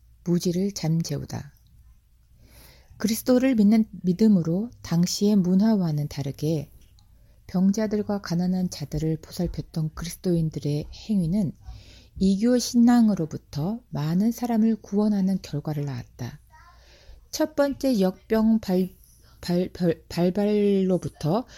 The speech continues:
두 세기가 지난 후에 고대 로마 종교를 부활시키고 싶어 했던 로마 황제 율리아누스는 기독교를 위협적인 요인으로 간주했고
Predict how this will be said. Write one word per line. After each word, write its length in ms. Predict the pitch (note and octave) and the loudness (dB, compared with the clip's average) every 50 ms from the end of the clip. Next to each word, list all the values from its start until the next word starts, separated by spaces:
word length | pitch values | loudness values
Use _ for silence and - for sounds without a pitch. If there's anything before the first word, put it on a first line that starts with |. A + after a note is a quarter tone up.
| - - - - - - - | -20 -20 -20 -20 -20 -18 -6
두 200 | - A3 A#3 A#3+ | 0 2 2 2
세기가 400 | - B3+ A#3 G#3+ G#3 G3 G#3 G3+ | 2 0 0 0 0 -2 -2 -2
지난 340 | - - F#3+ F#3 G3 G3+ F#3 | -2 0 0 2 2 2 0
후에 500 | F3 F#3+ F#3 F3 F3 F3+ G3+ A#3 C#4+ - _ _ _ - - - - - - - - | -2 -2 -2 0 2 2 0 0 -2 -6 _ _ _ -20 -20 -20 -20 -20 -20 -6 2
고대 380 | - G#3 G#3+ G#3+ A3 A3 A3+ A3+ | 4 4 6 6 6 6 6 6
로마 360 | F#3+ F#3+ F#3+ G3+ G3 A3+ A3+ | 4 6 4 6 6 6 4
종교를 1120 | A3 - - F#3+ F#3 F3 - F#3+ F#3 F#3 F#3+ F#3 F#3 F3+ F3+ F3 F3 F3 F#3 F#3+ F#3+ F3 E3+ | 2 0 0 0 2 2 2 0 0 2 0 0 0 0 0 0 0 0 0 0 0 0 -2
부활시키고 680 | - - F3+ F3+ F#3 F3+ - - - - F3 E3 E3 E3 | -4 -2 -2 0 0 -2 -4 -6 -8 -8 -6 -4 -6 -6
싶어 340 | D3+ - - - - - D#3 | -6 -8 -16 -14 -10 -8 -8
했던 480 | D3+ - - - - G3+ G3+ D#3+ - - - - - - - - - - | -8 -8 -10 -6 -4 -2 -2 -2 -4 -8 -16 -20 -20 -20 -20 -20 -14 -6
로마 320 | F3+ F#3 F#3+ F#3+ G#3 G#3 G3+ | -2 2 4 4 4 2 2
황제 580 | E3 D3+ D3+ D#3 D3 - - C3+ C3+ C#3+ - - _ _ _ _ _ _ _ - | -2 -2 -2 -4 -4 -4 -4 -4 -4 -6 -8 -14 _ _ _ _ _ _ _ -2
율리아누스는 1000 | F#3 F#3 G3 G#3 G#3+ G#3+ G#3 G3 F#3 E3+ D3+ - - - D3+ D#3 F#3 F3+ D3 - - _ _ _ _ _ _ - | 0 2 2 2 2 2 2 0 0 -2 -2 -6 -8 -6 -4 -2 -2 -2 -4 -4 -8 _ _ _ _ _ _ -8
기독교를 600 | - F3 G3 G3+ G3+ - - G#3+ G#3+ A3+ A3 - | -6 -2 -2 -2 -2 0 0 0 2 2 2 0
위협적인 800 | - E3+ F3+ G#3+ A#3 - - - - G#3+ G#3+ - A3+ G#3+ G#3+ G3+ | 0 0 0 0 0 -2 -4 -6 -4 -4 -2 0 2 2 4 4
요인으로 500 | F#3 F3+ F3+ F3+ F3 F3 E3+ E3 E3+ D#3+ | 4 4 4 4 2 2 0 -2 -2 -4
간주했고 880 | - - D3+ D#3 D#3 - D#3 C#3+ C3+ - _ - - E3+ A3 D4 - | -4 -4 -4 -4 -4 -4 -4 -6 -6 -8 _ -8 -6 -4 -4 -4 -6